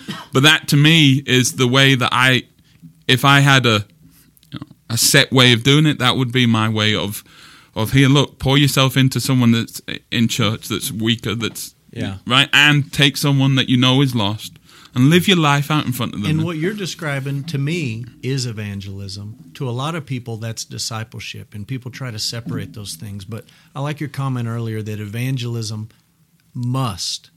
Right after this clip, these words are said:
Speaker 2: if it's going to be evangelism, it has to lead to discipleship.
Speaker 1: Yeah.
Speaker 2: And discipleship, if it really is discipleship,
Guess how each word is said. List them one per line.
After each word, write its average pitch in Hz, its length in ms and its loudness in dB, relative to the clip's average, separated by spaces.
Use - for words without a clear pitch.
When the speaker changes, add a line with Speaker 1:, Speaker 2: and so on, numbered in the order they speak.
Speaker 2:
if - 160 -10
it's 120 140 -8
going 135 420 -4
to 123 120 -6
be 127 240 -2
evangelism, 101 840 -8
it - 120 -12
has 131 280 -4
to 117 100 -10
lead 110 220 -8
to 107 60 -10
discipleship. 101 840 -6
Speaker 1:
Yeah. - 340 -12
Speaker 2:
And 123 360 -4
discipleship, 117 840 -8
if 120 180 -8
it 117 120 -10
really 123 360 -2
is 117 140 -6
discipleship, 117 800 -8